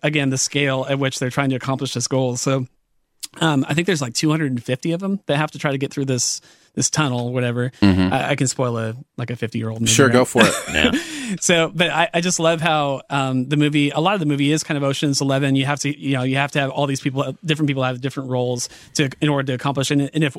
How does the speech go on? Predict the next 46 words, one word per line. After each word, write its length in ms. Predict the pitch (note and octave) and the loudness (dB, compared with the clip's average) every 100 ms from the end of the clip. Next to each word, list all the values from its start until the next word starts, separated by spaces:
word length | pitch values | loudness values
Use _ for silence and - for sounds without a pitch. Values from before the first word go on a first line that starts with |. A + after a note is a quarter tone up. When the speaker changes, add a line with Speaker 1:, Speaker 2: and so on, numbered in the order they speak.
| - | -4
Speaker 1:
only 220 | D#3 D3+ | 0 0
one 340 | C3+ C#3 E3+ F3 | 0 2 2 0
person 400 | E3+ D#3+ D3 B2+ | -2 -2 -2 -2
messes 320 | B2+ C3 B2+ | -2 -2 0
up, 280 | C3+ A#2+ - | 0 -2 -4
then 160 | C3 | -2
the 60 | A#2 | -2
whole 300 | - D3 C3 | -2 -2 -2
thing 220 | - B2 | -2 -4
goes 200 | A#2+ A#2+ | -4 -4
to 60 | - | -6
pot. 140 | G2 | 2
Speaker 2:
Yeah. 300 | G2 G2 F2 E2+ | 4 6 4 0
Speaker 3:
It's 140 | - | -2
based 240 | - E3 | -2 0
on 80 | E3+ | -2
a 20 | |
true 140 | D3 E3 | 0 -2
story. 440 | - - - E3+ _ - | -2 -4 -4 -6 _ 0
Speaker 1:
Yeah, 240 | D#3+ D3+ - | 2 2 0
yeah, 440 | D3 D3+ A#2 D#3+ D3+ | 0 0 2 0 2
I, 60 | |
I 40 | D3 | 0
love 180 | D3 | 2
that 180 | D3 C#3 | -2 -4
too. 320 | - D3 C#3+ C#3 | -2 0 0 0
Um, 380 | D3+ C#3+ C3+ C#3 | 0 2 0 0
and 140 | D3+ | 0
just 160 | E3 - | 0 -2
the 80 | D#3+ | -2
time 220 | C#3 C#3 | 0 0
period 240 | C#3+ C#3 | 0 0
that 80 | C#3 | -2
it's 160 | C3+ - | -2 -2
set 240 | C3 C3 | 0 0
in 260 | C3 C3 C3 | 0 0 0
and 140 | B2 | -2
the 80 | B2 | -2
internment 420 | A#2+ - C3 B2+ | -2 -2 -2 -2
camp 260 | - B2+ B2 | -4 -4 -2
and 80 | |
all 120 | B2 B2 | -2 0
that. 200 | B2 A#2+ | 0 2
Speaker 2:
Great 200 | C3+ - | 2 2
choice. 520 | - F2 B2+ A#2+ | 2 4 4 4
Speaker 1:
Um, 40 | A#2+ | 0